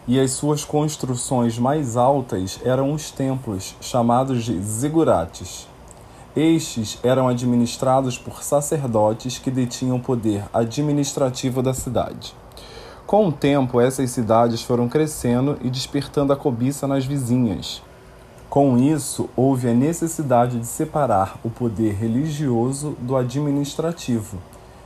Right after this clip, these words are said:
e surgem assim os primeiros comandantes militares. Nem tudo, entretanto, era resolvido com lutas.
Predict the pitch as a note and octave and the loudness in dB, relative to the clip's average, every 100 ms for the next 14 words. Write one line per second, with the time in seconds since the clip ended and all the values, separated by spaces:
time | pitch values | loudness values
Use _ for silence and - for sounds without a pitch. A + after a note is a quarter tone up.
0 | - A#2 - - B2 A#2+ A2 A2 A#2 B2 | -6 -4 -4 -2 -2 -2 -2 -2 0 -2
1 | - C3 C#3 C#3 - C3 A#2+ B2 C3 B2+ | -2 -2 -2 -4 -4 0 2 0 -2 -4
2 | C#3+ C3+ A#2+ A#2+ A#2+ - B2+ B2+ C3 - | -2 0 2 0 -2 -4 -2 0 -2 -2
3 | D#2+ C#2 F2 - - - - - - - | -2 -2 -12 -16 -18 -20 -20 -20 -20 -20
4 | - C#3+ F3+ E3 D#3 F3 D3 A2 - A#2 | -4 0 0 -2 -2 -2 -2 -4 -2 -2
5 | A#2+ A#2 G2+ - B2+ C3+ B2+ - A2+ A#2 | 0 0 -2 0 0 0 -4 -2 0 2
6 | C3 A#2+ A#2 A#2 B2 B2+ D3+ C3+ B2+ B2+ | 0 -2 -2 -2 -4 -2 -2 0 -2 -4
7 | - - - | -12 -12 -16